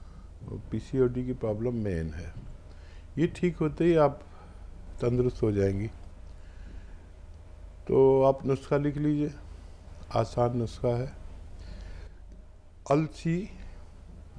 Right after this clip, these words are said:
अलसी आप जानती होंगी, नहीं तो सर्च कर लेना फ्लैक्ससीड। फ्लैक्ससीड बहुत मशहूर, अ,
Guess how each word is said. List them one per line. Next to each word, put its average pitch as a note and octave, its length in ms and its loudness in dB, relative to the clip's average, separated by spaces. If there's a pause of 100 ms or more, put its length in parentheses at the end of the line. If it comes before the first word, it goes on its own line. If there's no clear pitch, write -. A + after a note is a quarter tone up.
(400)
अलसी C3+ 300 2
आप C#3 220 6
जानती B2+ 380 4
होंगी, C3 280 2
नहीं E3 160 0
तो C3+ 220 2
सर्च C3 320 2
कर B2 140 2
लेना A2+ 280 0
फ्लैक्ससीड। A2 580 0 (1120)
फ्लैक्ससीड B2+ 580 2 (1120)
बहुत C#3 280 0
मशहूर, B2+ 380 2
अ, A2+ 60 -6